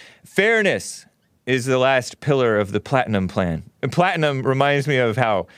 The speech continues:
albums go platinum, black rap albums go platinum. <laughs> So that was smart on marketing on behalf of whoever chose that. Fairness, as demonstrated through his actions to initiate investment into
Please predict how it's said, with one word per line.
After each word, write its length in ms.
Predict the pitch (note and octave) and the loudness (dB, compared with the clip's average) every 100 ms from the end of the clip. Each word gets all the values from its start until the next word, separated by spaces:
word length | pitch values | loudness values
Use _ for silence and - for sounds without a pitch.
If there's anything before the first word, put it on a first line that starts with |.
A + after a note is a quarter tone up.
| _ - | _ -2
albums 440 | G#2+ A2+ B2 B2+ | 0 2 0 0
go 180 | - G#2+ | 0 0
platinum, 520 | G2+ A#2 G#2 A#2 C#3 C3+ _ - | 0 -2 0 -2 -4 -6 _ -6
black 320 | A2+ A#2+ A#2+ | 0 0 0
rap 260 | A#2+ A#2+ - | 0 0 0
albums 400 | A2 A#2 C3 C#3 | 0 0 0 -4
go 160 | - A2 | -2 -2
platinum. 420 | - A#2+ B2+ C#3 C#3 - - - | 0 -2 0 -2 -4 -10 -8 -2
<laughs> 60 | G3 - - - _ _ _ - - - | -2 -2 -4 -6 _ _ _ -20 -20 -6
So 100 | C3 | 0
that 100 | C3 | 2
was 160 | C3 B2 | 0 -2
smart 380 | B2 A#2+ B2 - _ | 0 0 0 -10 _
on 320 | - G#2+ G2+ - _ | -6 -4 -6 -12 _
marketing 480 | A2 G#2+ G#2+ A#2+ A#2 | 0 0 2 0 0
on 180 | G2 | -2
behalf 320 | F2+ G#2 G#2+ G#2+ | -2 0 0 -2
of 100 | F#2+ | -4
whoever 420 | G#2+ G#2 G2+ F#2 _ _ | -2 0 -2 -4 _ _
chose 280 | - G#2 G#2 | -6 -2 -2
that. 200 | A#2+ A#2 - _ - - _ | -2 -4 -8 _ -20 -20 _
Fairness, 640 | - G3 A3+ G3+ A#2 A#2 | -4 0 0 0 -2 0
as 200 | C#3+ C3 | -2 0
demonstrated 600 | F#3 F#3 E3+ F#3 F3 E3 | -2 -2 -2 -2 -2 -2
through 140 | F3 | 0
his 140 | F3 E3 | 0 0
actions 460 | D#3+ D#3 E3 D#3+ | -2 -2 -6 -6
to 400 | - F3 D3 B2+ - - | -2 -2 0 0 -4 -4
initiate 580 | D#3+ E3 E3+ E3 E3 - | -2 0 0 -2 -2 -2
investment 640 | D3 C3 D#3 D#3+ D#3+ D#3 | -2 0 -2 -2 -4 -2
into 300 | D#3 D3 D#3+ | -4 -2 -4